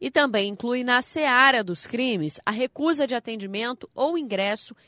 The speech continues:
em estabelecimentos públicos ou privados por razões religiosas.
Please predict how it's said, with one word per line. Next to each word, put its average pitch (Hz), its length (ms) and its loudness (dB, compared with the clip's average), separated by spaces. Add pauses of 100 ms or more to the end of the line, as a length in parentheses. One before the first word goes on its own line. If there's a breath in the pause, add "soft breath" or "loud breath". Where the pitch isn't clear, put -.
em 208 200 -8
estabelecimentos 196 1000 -2
públicos 311 540 -2
ou 262 100 0
privados 208 640 2 (300 soft breath)
por 285 140 -4
razões 226 460 -4
religiosas. 196 880 -2